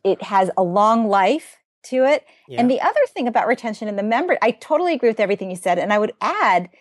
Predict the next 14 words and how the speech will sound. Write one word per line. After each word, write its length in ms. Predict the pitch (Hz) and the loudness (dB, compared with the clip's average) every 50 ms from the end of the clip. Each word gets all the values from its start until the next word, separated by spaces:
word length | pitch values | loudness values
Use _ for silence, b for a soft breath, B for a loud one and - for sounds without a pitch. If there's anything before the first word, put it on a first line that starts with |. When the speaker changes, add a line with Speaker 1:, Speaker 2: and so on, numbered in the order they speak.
| b b b - | b b b -4
Speaker 1:
that 320 | 202 185 226 220 - - _ _ _ _ _ - | 0 2 2 2 0 -4 _ _ _ _ _ 0
in, 240 | 247 240 233 220 - _ | 0 0 0 -2 -6 _
in 300 | 226 226 220 220 208 - - | -6 -4 -4 -4 -6 -8 -8
the 300 | 208 214 208 208 202 - - | -8 -8 -6 -6 -10 -12 -10
membership 600 | - 226 226 254 294 339 381 359 - - 262 - - | -6 -4 -2 0 0 -2 -2 -4 -6 -8 -8 -8 -4
model, 680 | 220 226 247 277 294 277 247 214 180 165 180 180 - _ _ _ _ _ _ _ 185 | -2 0 0 2 2 2 2 2 2 2 0 -4 -8 _ _ _ _ _ _ _ -8
referrals 840 | 185 175 - - _ - 285 294 302 285 240 170 143 147 - - | -8 -8 -8 -14 _ -2 2 4 4 4 4 2 0 -4 -8 -10
become 340 | - 185 - - - 170 156 | -10 -10 -10 -10 -12 -12 -10
really 280 | 156 160 156 151 156 | -8 -8 -6 -6 -8
important. 480 | 147 143 - - 156 - - - - - | -8 -10 -10 -10 -10 -10 -10 -12 -14 -12
So 160 | - - 202 | -6 -4 -2
not 400 | 202 196 208 214 220 269 330 330 | -2 -2 -2 0 0 2 2 2
only 400 | 302 269 254 254 233 220 208 196 | 2 2 2 2 2 2 2 0
Speaker 2:
Yeah. 320 | 170 - - 120 107 98 | 0 -2 -4 -8 -12 -18